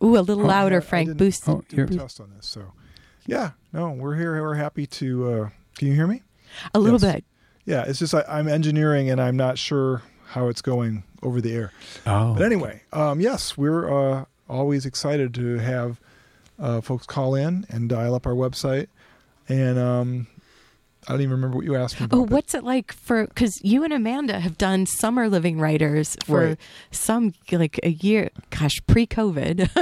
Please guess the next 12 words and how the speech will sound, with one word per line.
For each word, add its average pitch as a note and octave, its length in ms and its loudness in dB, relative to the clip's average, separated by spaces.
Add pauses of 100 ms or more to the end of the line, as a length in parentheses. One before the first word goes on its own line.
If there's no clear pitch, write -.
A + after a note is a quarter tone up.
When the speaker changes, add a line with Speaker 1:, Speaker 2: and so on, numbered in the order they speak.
(260)
Speaker 1:
<laughs> - 40 -16
So - 220 -2
it's E3+ 140 0
all F#3 180 2
in F3 140 2
Speaker 3:
Right. D#3+ 120 2
Speaker 1:
the - 100 -12
strange E3 400 0
time F3 280 4
warp. C#3 260 2 (100)
But, D#3 340 2
um, D#3 340 0